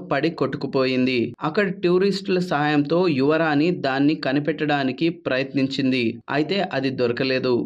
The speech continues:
ఎంతో బాధతో ఆమె చింద్వారాకు వచ్చేసింది. యువరాణి రింగ్ పోయిందని తెలుసుకున్న స్థానిక వ్యాపారి మనోజ్ విశ్వకర్మ రంగంలోకి దిగాడు. దాదాపు పన్నెండు మందికి పైగా గిరిజన యువకుల్ని వెంటబెట్టుకొని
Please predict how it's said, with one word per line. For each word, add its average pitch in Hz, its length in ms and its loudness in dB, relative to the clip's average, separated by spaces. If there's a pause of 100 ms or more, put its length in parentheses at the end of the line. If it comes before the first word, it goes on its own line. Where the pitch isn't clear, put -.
(120)
ఎంతో 190 300 2
బాధతో 147 500 0 (260)
ఆమె 147 200 2 (200)
చింద్వారాకు 156 640 2
వచ్చేసింది. 127 680 0 (340)
యువరాణి 208 500 2
రింగ్ 160 380 2
పోయిందని 156 460 4
తెలుసుకున్న 139 480 -2
స్థానిక 135 520 -2 (140)
వ్యాపారి 151 520 2 (180)
మనోజ్ 180 480 2
విశ్వకర్మ 139 720 0 (380)
రంగంలోకి 139 560 2
దిగాడు. 131 460 2 (400)
దాదాపు 202 440 2 (160)
పన్నెండు 165 300 4
మందికి 160 360 2
పైగా 143 380 0
గిరిజన 143 500 0 (140)
యువకుల్ని 151 580 2 (260)
వెంటబెట్టుకొని 135 800 0